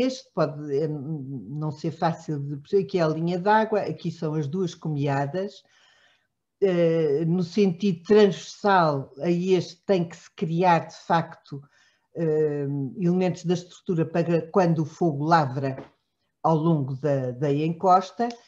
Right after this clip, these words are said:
e depois, eh, no sentido do maior declive, dependendo da, da extensão da vertente e do declive, tem que se criar outros elementos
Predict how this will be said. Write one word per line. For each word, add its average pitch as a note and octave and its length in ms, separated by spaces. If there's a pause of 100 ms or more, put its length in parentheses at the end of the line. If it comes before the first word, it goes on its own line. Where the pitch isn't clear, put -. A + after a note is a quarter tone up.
(340)
e C4 120
depois, B3 720 (600)
eh, G#3 320
no A#3 180
sentido A3 800
do F#3 340
maior G3 320
declive, E3 560
dependendo D#3 1000 (240)
da, D3+ 420 (260)
da D#3 160
extensão F#3+ 560
da G3+ 80
vertente D#3+ 680
e F3 220
do D3 200
declive, F#3+ 680
tem F#3+ 200
que - 100
se - 100
criar E3 480
outros E3 460
elementos D3+ 800